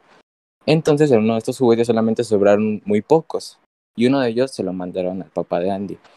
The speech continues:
Por eso es que este, al-, el pollo como que los tenía así tan preciados, ¿no? Era como, como si fuera lo, lo más coleccionable en el mundo. Bueno, para no extenderme mucho, el caso es que le mandan el juguete al papá de Andy,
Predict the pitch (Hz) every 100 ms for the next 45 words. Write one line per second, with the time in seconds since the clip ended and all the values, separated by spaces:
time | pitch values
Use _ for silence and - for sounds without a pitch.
0 | _ - 123 120 135 - 113 107 - 127
1 | 113 _ - 101 - 117 110 120 123 123
2 | - 151 120 104 110 _ _ - 107 104
3 | - 101 104 98 104 104 107 - 107 98
4 | 92 87 _ _ _ _ 104 101 - 107
5 | 98 90 95 98 104 - 98 92 87 87
6 | _ _ _ _ - 104 110 113 107 104
7 | 110 113 110 104 - 101 101 98 92 98
8 | 104 110 - 123 107 - 101 98 104 98
9 | 92 90 87 _ _ _ _ _ - 113
10 | 101 87 - _ - 101 98 98 101 104
11 | 107 - - 127 131 156 151 147 - 135
12 | 117 98 104 110 120 95 98 101 113 135
13 | 147 170 127 127 131 135 120 117